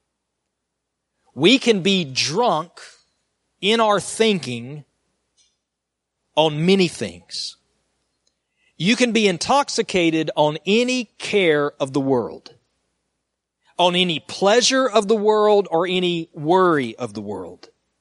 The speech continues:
It can be any delight. It can be any anger. Anything that you set your mind on, on so strongly that you're distracted, that is intoxicating you.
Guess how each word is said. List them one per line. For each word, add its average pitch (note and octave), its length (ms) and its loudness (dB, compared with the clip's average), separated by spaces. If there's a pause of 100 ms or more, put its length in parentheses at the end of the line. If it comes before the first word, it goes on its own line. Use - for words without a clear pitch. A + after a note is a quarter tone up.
(600)
It E3+ 160 0
can F#3+ 140 0
be F#3+ 280 0
any G3 160 0
delight. F3+ 680 -2
It F3+ 120 -2
can E3+ 140 -6
be E3 240 -6
any G3+ 420 -4
anger. C#3+ 680 -4 (360)
Anything A3+ 920 0
that E3 160 0
you F#3 260 -2
set A#3+ 640 -2
your A#3 320 0
mind G3 480 -2
on, C#3 280 0 (100)
on C#3+ 360 0
so B3 440 0
strongly G3+ 720 0
that D3+ 160 -6
you're E3 180 0
distracted, C#3+ 960 -4 (880)
that D#3+ 160 2
is D3+ 160 -4
intoxicating A2+ 880 -6
you. - 100 -20